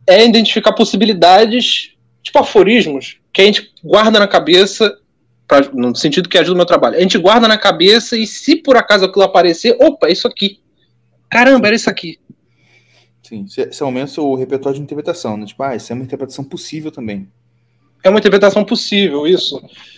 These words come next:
Speaker 1: Porque um, um, na horária você tem ali a, a pergunta que tá prendendo. O, o que tá simbolizando ali tá na pergunta. Então, se o, você sabe bem o contexto da situação, você não tem pra onde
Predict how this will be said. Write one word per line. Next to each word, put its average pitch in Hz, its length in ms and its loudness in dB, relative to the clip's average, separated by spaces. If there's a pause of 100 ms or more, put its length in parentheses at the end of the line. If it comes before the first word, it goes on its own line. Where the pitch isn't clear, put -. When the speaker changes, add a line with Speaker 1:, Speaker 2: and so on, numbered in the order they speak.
(220)
Speaker 1:
Porque 226 400 4
um, 226 400 6
um, 165 1040 -6
na 214 80 4
horária 202 260 6
você 254 300 2
tem 240 300 4
ali 214 200 4
a, 214 120 6
a 180 220 2
pergunta 185 520 4
que 143 80 -2
tá 143 80 4
prendendo. 120 520 0 (520)
O, 135 100 -14 (540)
o - 60 -14
que - 100 0
tá 220 120 4
simbolizando 185 460 4
ali 190 100 2
tá 262 140 2
na 294 80 4
pergunta. 233 480 2
Então, 185 180 2
se 190 140 -2
o, 240 160 -2
você 190 260 2
sabe 214 300 2
bem 175 140 2
o 165 60 -2
contexto 151 440 -2
da 139 80 0
situação, 220 480 2
você 202 180 0
não 240 120 0
tem 247 160 2
pra 233 100 2
onde 233 260 0